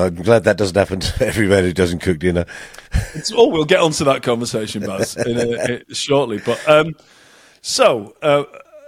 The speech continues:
Speaker 2: a furious wife shot her husband in the cock with a fishing harpoon because he went boozing with his pals instead of cooking her dinner.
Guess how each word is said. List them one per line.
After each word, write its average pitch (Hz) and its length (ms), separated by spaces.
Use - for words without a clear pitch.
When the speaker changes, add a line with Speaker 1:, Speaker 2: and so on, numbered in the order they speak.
Speaker 2:
a 151 60
furious 294 480
wife 160 260
shot 170 300
her 156 140
husband 139 520
in 127 140
the 123 80
cock - 480
with 127 300
a 127 40
fishing 208 380
harpoon 113 500
because 104 260
he 123 100
went 147 280
boozing 185 380
with 175 100
his 170 120
pals 120 340
instead 110 260
of 110 80
cooking 110 280
her 98 120
dinner. 107 340